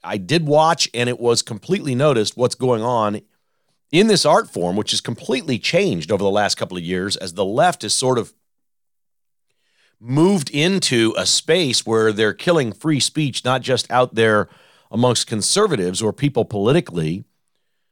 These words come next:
that don't believe in the things that they believe in. They're attacking people who might say things that they really hate it when you make fun of them.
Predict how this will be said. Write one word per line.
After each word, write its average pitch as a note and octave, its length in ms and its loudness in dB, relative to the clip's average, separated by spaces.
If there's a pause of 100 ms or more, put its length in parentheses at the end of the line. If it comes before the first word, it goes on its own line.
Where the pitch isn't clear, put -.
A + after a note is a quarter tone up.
(160)
that G#3 220 -2
don't B2+ 220 2
believe A2+ 320 2
in G2+ 80 2
the F#2 80 2
things F#2+ 240 0
that F2 80 -4
they G2 120 2
believe F2 300 -2
in. G2 120 0
They're C#3 180 2
attacking C#3 580 -2
people B2+ 320 -2
who A#2 140 0
might A#2+ 280 0
say C3+ 280 0
things B2 420 -2
that G#2+ 320 2 (640)
they C3+ 100 2
really F3+ 400 2
hate E3 160 2
it D#3 60 0
when C3+ 140 0
you B2+ 80 2
make B2+ 160 0
fun B2+ 180 2
of F#2+ 140 -2
them. D#2 320 -2